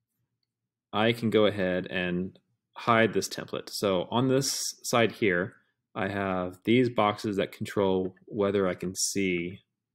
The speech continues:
my drawing or anything that I have on here. These options here lock it.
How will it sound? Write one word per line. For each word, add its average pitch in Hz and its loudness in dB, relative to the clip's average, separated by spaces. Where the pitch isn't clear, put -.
my 87 -4
drawing 87 -4
or 98 -4
anything 92 -2
that 90 -2
I 87 -2
have 87 -6
on 87 -4
here. 90 -6
These 104 4
options 95 -2
here 90 -2
lock 85 -4
it. - -16